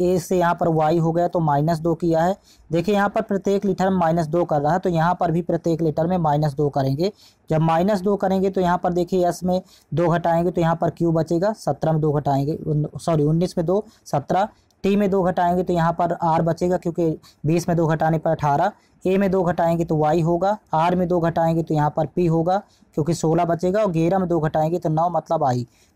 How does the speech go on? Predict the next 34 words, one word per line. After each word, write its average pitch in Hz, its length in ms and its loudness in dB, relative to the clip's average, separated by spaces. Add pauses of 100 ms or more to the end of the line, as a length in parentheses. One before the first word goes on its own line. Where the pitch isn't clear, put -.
तो 156 40 0
इसका 151 280 0
आंसर 165 260 0
हो 185 80 2
जाएगा 180 280 2
क्यू 180 300 0
आर 165 200 2
वाई 156 280 2
पी 165 260 0
आई, 120 220 -2 (400)
दो 175 180 0
दो 190 120 2
माइनस 165 360 0
करेंगे। 156 360 0 (320)
नेक्स्ट 175 320 0
क्वेश्चन 170 400 0
है, 190 120 0 (1160)
गोल 196 340 2
गुम्बज 220 380 0
किस 226 240 -2
राज्य 180 340 0
में 208 200 0
स्थित 151 280 -4
है? 131 120 0
तो 156 200 0
ये 175 180 0
बीजापुर 202 600 -2
कर्नाटक 170 540 0
में 151 120 0
है, 175 160 0 (300)
ऑप्शन 147 340 -2
फोर्थ 165 260 -2
करेक्ट 143 300 -2
है। 208 80 0